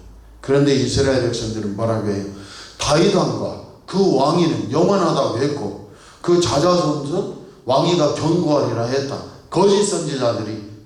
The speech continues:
불의 듯이 일어나서 "아, 절대 하나님은 멸망시키지 않습니다."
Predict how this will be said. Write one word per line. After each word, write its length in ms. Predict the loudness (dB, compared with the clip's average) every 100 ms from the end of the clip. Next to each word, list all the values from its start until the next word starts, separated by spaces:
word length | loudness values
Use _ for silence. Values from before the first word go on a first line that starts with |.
| -20
불의 600 | -10 0 2 4 4 4
듯이 280 | 2 -2 -4
일어나서 840 | -6 -6 -6 -10 -12 -10 -10 -12 -20 -20 _ -20
"아, 520 | -8 0 2 2 2 -2
절대 380 | -2 -2 0
하나님은 680 | 2 2 2 0 0 -4 -8 -12 -6
멸망시키지 680 | 0 2 4 0 -4 -8 -10
않습니다." 720 | -10 -8 -6 -6 -8 -10 -14